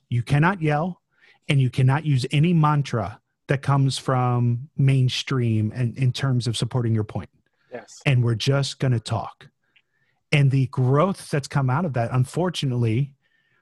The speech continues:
Speaker 1: that those people then go back into their echo chambers and they get fired up again and they lose that, that momentum. We've gotta find a way
Speaker 2: To keep
Speaker 1: to,
Speaker 2: it.
Speaker 1: to, to start the, the, that kernel, that seed of understanding and grow it.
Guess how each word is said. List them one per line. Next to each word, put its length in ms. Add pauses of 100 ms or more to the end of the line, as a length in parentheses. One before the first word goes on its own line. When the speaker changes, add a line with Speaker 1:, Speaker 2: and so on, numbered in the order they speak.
(460)
Speaker 1:
that 360
those 240
people 440
then 240
go 160
back 340
into 320
their 380
echo 240
chambers 720 (240)
and 100
they 120
get 120
fired 320
up 140
again 240
and 140
they 80
lose 300
that, 240 (300)
that 120
momentum. 520
We've 200
gotta 200
find 240
a 60
way 680 (220)
Speaker 2:
To 200
keep 200
Speaker 1:
to, 120
Speaker 2:
it. 120 (180)
Speaker 1:
to, 100
to 200
start 560
the, 140 (160)
the, 300
that 200 (220)
kernel, 440
that 180
seed 360
of 100
understanding 760
and 180
grow 440
it. 120